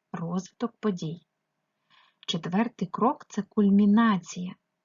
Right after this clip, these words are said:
Спробуй, будь ласка, згадати, яка мить у байки стала вирішальною. І останній п'ятий крок — розв'язка.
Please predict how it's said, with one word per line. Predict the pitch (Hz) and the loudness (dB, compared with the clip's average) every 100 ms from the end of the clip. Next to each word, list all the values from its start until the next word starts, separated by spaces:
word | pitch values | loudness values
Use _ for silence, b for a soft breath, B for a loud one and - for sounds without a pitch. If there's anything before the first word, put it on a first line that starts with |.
| _ _ _ _ | _ _ _ _
Спробуй, | - - 190 202 262 302 | -20 -10 -2 0 -2 -4
будь | 214 | -4
ласка, | 196 190 - 180 | -4 -6 -6 -8
згадати, | - 226 247 220 - 180 - - | -4 -2 0 -2 -4 -14 -14 -10
яка | 180 175 - 196 175 | -8 -6 -2 -2 0
мить | 160 196 359 415 - | 0 0 -2 -6 -2
у | 208 | 0
байки | 190 185 165 - - | 0 -2 -4 -10 -14
стала | - - 202 233 220 | -10 -2 0 0 0
вирішальною. | 214 220 220 - 202 190 175 156 160 185 _ _ _ _ _ _ _ _ _ _ _ _ - B B - | 0 0 -2 -2 0 2 0 -2 -6 -12 _ _ _ _ _ _ _ _ _ _ _ _ -20 B B -6
І | 185 | -2
останній | 180 - 190 180 175 175 | -2 -4 -2 0 0 -4
п'ятий | - 175 170 - | -4 -6 -4 -6
крок — | 190 339 381 - | -6 -6 -8 -8
розв'язка. | 311 - 185 170 170 - 190 | -12 -6 -6 -6 -8 -12 -14